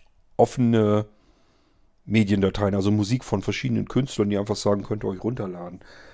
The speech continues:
Ähm, die gibt's eben auch als F-T-P-Server und dann kann man sich mit FileZilla damit wunderbar verbinden und das sich einfach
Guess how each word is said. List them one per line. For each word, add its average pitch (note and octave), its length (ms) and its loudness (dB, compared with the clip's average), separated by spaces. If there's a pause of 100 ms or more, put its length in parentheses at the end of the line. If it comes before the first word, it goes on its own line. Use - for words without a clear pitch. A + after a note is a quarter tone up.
(140)
Ähm, F#2+ 300 -2
die G2+ 160 -12
gibt's - 260 -8
eben A2 160 -2
auch G2+ 120 -6
als F#2 140 -6
F-T-P-Server F#2 920 -8
und F2+ 220 -10
dann F#2 220 -10 (280)
kann G#2+ 140 -2
man G#2 80 -2
sich G2 180 -8
mit G2+ 140 -8
FileZilla G#2 480 -8
damit G2 260 -8
wunderbar G2 340 -8
verbinden F#2+ 480 -10 (480)
und G#2+ 120 -14
das G2 140 -10
sich - 200 -14
einfach F#2 380 -12